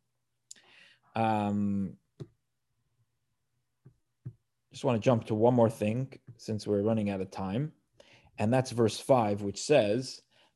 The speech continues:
that on that side of the Jordan, in the land of Moab, Moshe commenced and explained this law, saying.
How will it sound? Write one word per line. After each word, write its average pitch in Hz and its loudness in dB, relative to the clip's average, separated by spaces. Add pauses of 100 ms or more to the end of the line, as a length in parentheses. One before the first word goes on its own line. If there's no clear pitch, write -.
(120)
that 110 0
on 104 -2
that 127 -2
side 127 6
of 113 4
the 110 0
Jordan, 120 4
in 110 -2
the 107 -2
land 120 0
of 110 0
Moab, 113 4 (280)
Moshe 135 4
commenced 135 0
and 120 2
explained 151 2
this 127 2
law, 127 6
saying. 107 -2